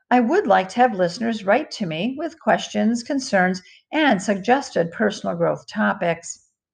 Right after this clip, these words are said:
I'm open to relationship issues, identity and self-esteem concerns, weight management problems, and anything else you have on your mind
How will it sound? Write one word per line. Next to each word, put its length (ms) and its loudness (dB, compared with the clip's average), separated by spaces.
I'm 180 6
open 300 6
to 120 2
relationship 720 2
issues, 560 -2
identity 560 0
and 140 -4
self-esteem 720 0
concerns, 640 -4
weight 260 0
management 560 2
problems, 640 2
and 120 2
anything 520 0
else 400 2
you 100 -4
have 260 2
on 160 4
your 140 2
mind 480 -2